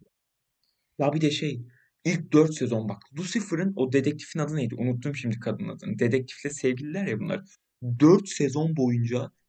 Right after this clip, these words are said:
biz, bak, "Seni seviyorum." diyecek. Basit, "Seni seviyorum."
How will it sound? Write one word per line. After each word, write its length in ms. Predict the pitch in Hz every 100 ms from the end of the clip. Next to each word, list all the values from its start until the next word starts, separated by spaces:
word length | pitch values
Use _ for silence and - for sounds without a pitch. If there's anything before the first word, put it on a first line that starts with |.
| -
biz, 420 | 147 170 - -
bak, 200 | 131 120
"Seni 340 | - - 196 220
seviyorum." 460 | - 190 196 202 156
diyecek. 360 | 117 107 -
Basit, 300 | 180 196 170
"Seni 360 | - - 196 214
seviyorum." 560 | - 185 196 196 113